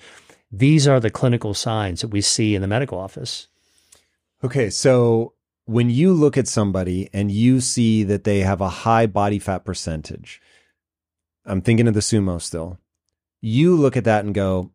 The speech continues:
Speaker 2: "As long as the, it was accumulated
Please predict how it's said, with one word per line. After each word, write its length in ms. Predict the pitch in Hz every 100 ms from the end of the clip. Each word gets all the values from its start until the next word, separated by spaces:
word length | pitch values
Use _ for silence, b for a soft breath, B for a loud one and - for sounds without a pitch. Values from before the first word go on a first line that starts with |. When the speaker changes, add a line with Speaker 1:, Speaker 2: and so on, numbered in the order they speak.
| -
Speaker 2:
"As 140 | 87
long 420 | 95 147 233 254
as 340 | 226 175 120 123
the, 580 | 113 117 110 104 104 104
it 80 | 113
was 180 | 110 101
accumulated 840 | 107 - 160 170 156 151 143 135